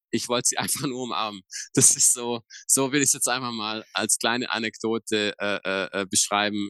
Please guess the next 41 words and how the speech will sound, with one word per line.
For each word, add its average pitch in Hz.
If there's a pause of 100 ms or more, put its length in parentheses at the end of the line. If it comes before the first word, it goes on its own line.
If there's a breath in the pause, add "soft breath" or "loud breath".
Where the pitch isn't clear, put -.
Ich -
wollte, 123 (480 loud breath)
die 113
wir 123
dann 120
doch 127
ein -
bisschen 127
so 117
fremde 127
Person 123
eigentlich 123
und 120
immer 120
so 117
ein 110
bisschen -
auf -
Oberflächlichkeit 117
und 104
ja, 113
immer 117
ein 107
bisschen 113
politisch 123
schauen, 117
äh, 127
ja. 120 (220)
Äh, 107
ich -
wollte 135
sie -
einfach 117
nur 107
umarmen. 90 (200)
Und 104
das -
beschreibt 107
eigentlich 101
relativ 104 (120)
dann 95